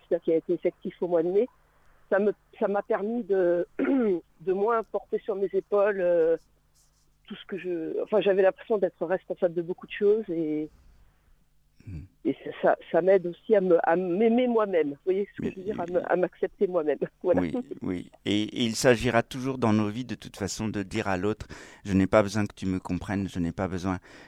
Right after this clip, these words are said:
Speaker 2: que,
Speaker 1: Voilà.
Speaker 2: que tu me proposes des solutions, mais j'ai juste besoin d'être écouté. »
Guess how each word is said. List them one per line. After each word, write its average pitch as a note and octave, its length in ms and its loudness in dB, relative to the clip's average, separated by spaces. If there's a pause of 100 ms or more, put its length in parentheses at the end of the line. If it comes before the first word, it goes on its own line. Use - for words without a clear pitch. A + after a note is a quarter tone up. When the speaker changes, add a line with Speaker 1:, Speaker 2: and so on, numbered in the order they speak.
(140)
Speaker 2:
que, F#2 80 -6
Speaker 1:
Voilà. E2+ 120 -4
Speaker 2:
que G2+ 100 -6
tu - 180 -10
me G2+ 120 2
proposes A2 420 -6
des F2+ 60 -10
solutions, F2 460 -8
mais F2+ 120 -2
j'ai D#2+ 100 -10
juste E2+ 320 -16
besoin E2+ 200 -8
d'être D#2+ 220 -8
écouté. » - 360 -18